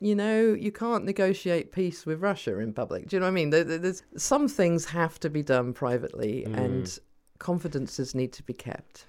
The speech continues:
Speaker 2: Dan and I are kind of obsessed with the fact that there's quite a lot of gays in the Vatican
Speaker 1: <laughs> Yeah, that's an
Speaker 2: Church,
Speaker 1: understatement.
Speaker 2: and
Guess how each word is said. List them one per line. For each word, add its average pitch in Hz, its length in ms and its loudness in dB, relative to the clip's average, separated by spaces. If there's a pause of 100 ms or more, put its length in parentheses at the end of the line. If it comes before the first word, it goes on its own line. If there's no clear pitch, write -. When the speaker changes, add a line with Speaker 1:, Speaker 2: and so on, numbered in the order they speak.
Speaker 2:
Dan 214 240 8
and 175 80 4
I 147 140 6
are 127 100 4
kind 147 200 2
of 120 60 0
obsessed 127 400 0
with 120 120 -8
the - 40 -8
fact 92 200 2
that 117 60 -2
there's 104 180 -4
quite - 180 -2
a 90 40 -2
lot 113 180 2
of 92 140 -10
gays 113 440 0
in 120 160 -4
the 101 80 -2
Vatican 110 460 0
Speaker 1:
<laughs> - 840 6
Yeah, 175 140 0
that's 185 140 -2
an 196 40 -2
Speaker 2:
Church, 220 160 2
Speaker 1:
understatement. 165 560 4
Speaker 2:
and 127 240 -2